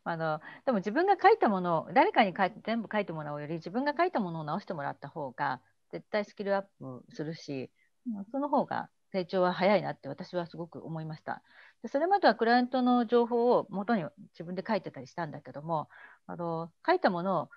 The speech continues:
こう直してあげて、えー、まあ、そこで、まあ、ディスカッションしたり、どうしてなのかっていうのを説明するっていうのは、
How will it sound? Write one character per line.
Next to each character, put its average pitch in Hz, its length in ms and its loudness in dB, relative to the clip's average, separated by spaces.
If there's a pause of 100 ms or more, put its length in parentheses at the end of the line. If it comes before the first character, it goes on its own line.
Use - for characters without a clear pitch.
(160)
こ 156 300 -8
う - 40 -12
直 185 180 0
し - 60 -14
て - 80 -4
あ 143 80 -2
げ 135 100 -8
て、 151 320 -2 (340)
え - 400 -18
ー、 165 60 -12
ま 175 60 -4
あ、 165 40 -8
そ 170 140 -4
こ 175 140 -2
で、 170 160 -2 (160)
ま 175 80 -8
あ、 - 20 -6
デ 156 100 -10
ィ - 20 -18
ス - 60 -20
カ 180 100 -6
ッ - 20 -2
シ 175 120 -12
ョ 156 40 -6
ン 147 40 -8
し - 60 -18
た 143 80 -6
り、 139 120 -6
ど 180 100 -2
う 190 60 -2
し - 40 -10
て 160 80 -4
な 147 100 -8
の 139 80 -10
か - 100 -12
っ 233 40 -10
て - 80 -18
い 175 40 -14
う - 20 -12
の - 20 -12
を 220 40 -8
説 165 180 -10
明 175 120 -4
す 170 100 -12
る 185 60 -4
っ 175 40 -8
て - 120 -16
い 143 40 -12
う - 20 -14
の 143 100 -14
は、 139 160 -12